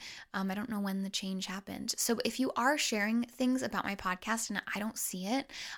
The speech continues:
I so apologize. It has nothing to do with you. I just miss a whole lot of stuff <laughs> on social media all the time. Um,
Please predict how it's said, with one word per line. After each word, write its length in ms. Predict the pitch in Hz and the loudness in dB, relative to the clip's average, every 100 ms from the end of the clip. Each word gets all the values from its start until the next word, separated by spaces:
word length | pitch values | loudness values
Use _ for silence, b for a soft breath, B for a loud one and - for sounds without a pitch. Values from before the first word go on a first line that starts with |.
| - | -2
I 180 | 220 294 | 2 2
so 520 | - - 208 214 220 220 | 0 2 2 2 0 -2
apologize. 640 | - 196 190 196 190 190 | -2 -2 0 0 0 -2
It 60 | 214 | -2
has 180 | 214 196 | -2 -2
nothing 280 | 190 208 | -2 -2
to 60 | 202 | -2
do 140 | 196 | -2
with 160 | 185 185 | -2 -2
you. 320 | 190 185 190 B B B B - | -2 -2 -4 B B B B -8
I 100 | 196 - | -6 -2
just 340 | 185 175 - | -2 -2 -6
miss 420 | 190 95 - - - _ | -8 -6 -6 -8 -12 _
a 40 | 180 | -10
whole 260 | - 202 | -2 -2
lot 140 | - - | -2 -4
of 80 | - | -6
stuff 380 | - - - - | -6 -6 -12 -2
<laughs> 340 | - - - - | 0 0 0 4
on 120 | 247 | 4
social 300 | - 202 - | 4 -2 -6
media 320 | - - - - | -6 -6 -6 0
all 120 | - | 0
the 80 | - | 0
time. 180 | - - B B B 226 - | -6 -8 B B B -6 -2
Um, 400 | 185 - 202 | -2 -2 -4